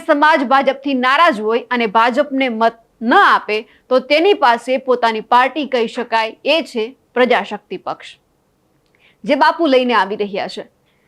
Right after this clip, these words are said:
એટલે અહીંયા પણ ક્ષત્રિય સમાજનો ઉપયોગ ભરપૂર થવાનો છે.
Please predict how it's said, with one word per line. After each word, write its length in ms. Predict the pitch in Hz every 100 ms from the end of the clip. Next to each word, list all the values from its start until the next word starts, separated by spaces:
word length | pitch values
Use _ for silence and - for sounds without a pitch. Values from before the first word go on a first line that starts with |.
| _ _
એટલે 240 | 254 277 - 277
અહીંયા 360 | 311 370 427 403
પણ 240 | 294 311
ક્ષત્રિય 440 | 320 294 294 349 370 320
સમાજનો 500 | 285 269 262 277 262
ઉપયોગ 280 | 247 254 233 240
ભરપૂર 340 | 226 311 330 285
થવાનો 340 | 285 285 277 247
છે. 100 | 269